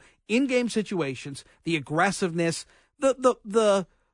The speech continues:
the wherewithal to, you know, in the Penn State case, not throw the football in the second half of that game, that's unusual. So the fact that he has the, the capacity to,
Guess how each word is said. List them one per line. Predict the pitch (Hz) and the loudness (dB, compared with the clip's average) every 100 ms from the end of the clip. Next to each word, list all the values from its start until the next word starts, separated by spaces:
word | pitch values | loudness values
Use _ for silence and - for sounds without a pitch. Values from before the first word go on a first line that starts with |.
| - | 0
the | 202 | 2
wherewithal | 175 180 302 349 - 165 151 | 4 4 4 2 2 0 0
to, | - 165 - | -4 -6 -4
you | 113 | -2
know, | 156 | 0
in | 160 | -2
the | 160 | -4
Penn | 139 202 | -4 -4
State | 165 185 208 | -2 -4 0
case, | 196 165 - | -2 -2 -6
not | 175 190 - | 0 0 -2
throw | - - 151 160 208 | -8 -8 0 2 2
the | 214 | 0
football | 220 214 208 202 220 220 _ _ _ 214 | 0 0 2 4 2 -2 _ _ _ -2
in | |
the | 208 | 0
second | 175 202 196 196 | 2 0 -2 -2
half | 190 185 | -2 -4
of | 202 | -4
that | 196 190 | -2 -2
game, | 190 202 196 - _ | -4 -6 -8 -16 _
that's | - 311 - - | -2 -2 -2 2
unusual. | 220 208 208 147 110 90 _ _ _ | 4 4 4 2 -8 -14 _ _ _
So | - 254 233 - _ - | 2 2 2 -6 _ -6
the | 208 | -4
fact | 196 311 - | -2 -2 -2
that | 240 | -2
he | 233 214 | 0 2
has | 214 214 214 - - _ _ _ _ | 2 2 0 -6 -14 _ _ _ _
the, | 160 180 175 - | -6 -4 -4 -6
the | 160 175 165 156 | -2 -2 -2 -6
capacity | - 143 - 190 196 - 175 147 135 - _ _ _ _ _ _ - | -8 -10 -4 -2 -2 -2 -4 -4 -6 -10 _ _ _ _ _ _ -12
to, | - 185 160 147 | -4 0 0 -2